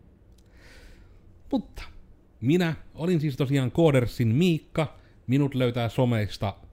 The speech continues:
The Kenkai-tittelillä, kahvalla, se titteli. Ää, tällä kertaa me vähän puhuttiin siitä, että mitä on Iotti. Me puhuttiin tästä kerran myös aiemmin, mutta nyt me puhuttiin tästä paremmin.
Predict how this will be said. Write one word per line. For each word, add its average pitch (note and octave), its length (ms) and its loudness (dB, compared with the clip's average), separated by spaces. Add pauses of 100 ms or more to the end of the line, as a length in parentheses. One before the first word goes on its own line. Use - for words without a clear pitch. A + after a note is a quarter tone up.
The D3+ 260 2 (180)
Kenkai-tittelillä, G#2 1400 -2 (920)
kahvalla, F#2+ 580 -4 (200)
se - 100 -20 (140)
titteli. F#2 540 -8 (400)
Ää, A2 360 -6 (1300)
tällä E3+ 220 0
kertaa C#3 220 -2
me D#3+ 60 0
vähän D#3 180 0
puhuttiin C#3 380 -2
siitä, B2+ 120 -2
että A#2 120 -4
mitä A2+ 240 -2
on G#2 140 -2
Iotti. B2 580 -2 (280)
Me G2+ 60 -6
puhuttiin D3+ 420 4
tästä A2+ 180 -2
kerran A2+ 300 2
myös G2 180 -2
aiemmin, A2+ 560 0
mutta - 160 -2
nyt A#2+ 120 2
me A#2 100 0
puhuttiin C3 360 -2
tästä C#3+ 200 -2
paremmin. F2+ 580 -10